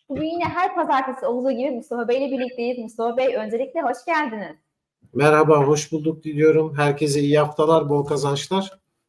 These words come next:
Speaker 1: Ben de herkese iyi haftalar diliyorum. Zaten biliyorsunuz her pazartesi günü Mustafa Bey ile haftalık hisse yorumları programımızı yapıyoruz. Sizin de merak ettiğiniz sorularınız varsa şimdiden yazmaya başlayın isterseniz. Biz önce istiyorum ki Mustafa Bey yine borsadan konuşalım.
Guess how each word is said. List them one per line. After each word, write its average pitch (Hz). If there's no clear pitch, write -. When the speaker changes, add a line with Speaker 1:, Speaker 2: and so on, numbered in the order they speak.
Speaker 1:
Ben 202
de 226
herkese 220
iyi 226
haftalar 220
diliyorum. 226
Zaten 277
biliyorsunuz 285
her 262
pazartesi 269
günü 240
Mustafa 247
Bey 269
ile 302
haftalık 247
hisse -
yorumları 208
programımızı 208
yapıyoruz. 311
Sizin 247
de 247
merak 226
ettiğiniz 214
sorularınız 208
varsa 202
şimdiden 202
yazmaya 196
başlayın 247
isterseniz. 285
Biz 359
önce 392
istiyorum 370
ki 359
Mustafa 277
Bey 240
yine 269
borsadan 277
konuşalım. 269